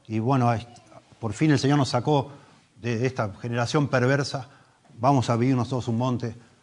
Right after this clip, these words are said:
compartamos todo en común y olvidémonos de estos, de esta generación malvada. La iglesia, verdadera iglesia, siempre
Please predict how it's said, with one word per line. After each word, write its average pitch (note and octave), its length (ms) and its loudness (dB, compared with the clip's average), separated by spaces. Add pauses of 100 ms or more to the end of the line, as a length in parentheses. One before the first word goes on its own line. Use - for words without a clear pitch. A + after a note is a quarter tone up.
(320)
compartamos A2 520 -2
todo C3 120 2
en A2+ 60 2
común A#2+ 320 2
y G2+ 320 -2 (220)
olvidémonos A2 580 -2
de G2+ 60 -6
estos, G#2 400 -16
de A2 60 -12
esta G#2 140 -10
generación G2+ 380 -8
malvada. G#2+ 340 -8 (380)
La A2+ 100 -6
iglesia, C3+ 400 -2 (1300)
verdadera A2 400 0
iglesia, A2+ 380 -2
siempre G#2 580 -6